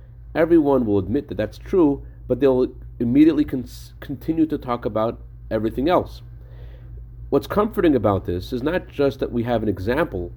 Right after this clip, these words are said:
but the fact that people don't talk about it with esteem is not a sign at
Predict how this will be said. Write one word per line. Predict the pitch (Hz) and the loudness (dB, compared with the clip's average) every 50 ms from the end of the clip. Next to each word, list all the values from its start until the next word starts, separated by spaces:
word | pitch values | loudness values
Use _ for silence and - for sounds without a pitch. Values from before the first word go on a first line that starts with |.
| - - - - - - - - - | -14 -14 -14 -14 -14 -16 -16 -2 4
but | - 139 135 135 - - - - - - - - - - - - - | 6 6 6 6 2 -6 -16 -18 -18 -18 -18 -18 -18 -18 -18 -10 -8
the | 123 120 | -8 -8
fact | - - 175 175 190 185 - | -4 -2 -2 -2 -2 -2 -4
that | 175 156 - - | -6 -8 -8 -8
people | - 175 165 - 143 | -8 -8 -4 -4 -2
don't | - 151 147 147 147 - | 0 0 0 0 -2 -6
talk | - - 165 - - | -8 -8 -6 -4 -2
about | 123 104 104 98 95 101 | 0 2 2 2 2 0
it | 104 - - | -2 -4 -4
with | 107 113 110 - - - - - - - - - - - - - - - - - | -4 -4 -4 -4 -6 -10 -14 -14 -14 -14 -14 -14 -14 -14 -14 -14 -16 -16 -10 -6
esteem | - - - - - - 175 190 156 117 107 107 117 - - - - - - - | -6 -6 -6 -6 -2 0 2 4 4 4 2 0 -4 -8 -14 -18 -18 -18 -6 -2
is | - 131 123 | -2 0 0
not | 143 151 165 175 190 185 - | 2 2 2 2 2 0 -2
a | - 135 | -6 -10
sign | - - - 165 156 165 160 147 | -8 -4 -2 2 2 4 4 4
at | 139 - | 2 0